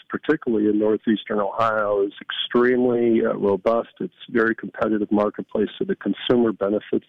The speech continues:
that way. Inventory levels are back. Um, and there's a lot of exciting new inventory and product coming out. The, uh, the E V marketplace is really heating up, and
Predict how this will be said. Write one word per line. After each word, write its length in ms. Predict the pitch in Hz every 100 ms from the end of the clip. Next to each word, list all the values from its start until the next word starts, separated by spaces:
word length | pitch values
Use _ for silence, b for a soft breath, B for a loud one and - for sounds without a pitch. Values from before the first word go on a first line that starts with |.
| -
that 220 | 113 110
way. 300 | 113 107 98
Inventory 600 | 139 139 135 - 123 117
levels 500 | 110 107 104 107 104 -
are 200 | 113 95 -
back. 380 | 104 101 107 120 - - B B B B B
Um, 580 | 120 107 107 104 107 110 151
and 480 | 123 117 117 120 156
there's 220 | 127 139
a 60 | 147
lot 280 | 143 143 156
of 80 | 156
exciting 560 | - - 139 139 131
new 300 | 131 131 131
inventory 640 | 123 123 127 - 123 127 113
and 100 | -
product 400 | 110 107 113 -
coming 240 | 117 110 107
out. 320 | 110 120 127 -
The, 240 | 107 104
uh, 200 | 101 101
the 260 | 101 - 131
E 140 | 123
V 120 | 120 123
marketplace 840 | 113 110 117 127 - 127 117 117 -
is 160 | 107 104
really 360 | 113 110 110 107
heating 340 | 117 107 104
up, 280 | 104 113 117 -
and 180 | 101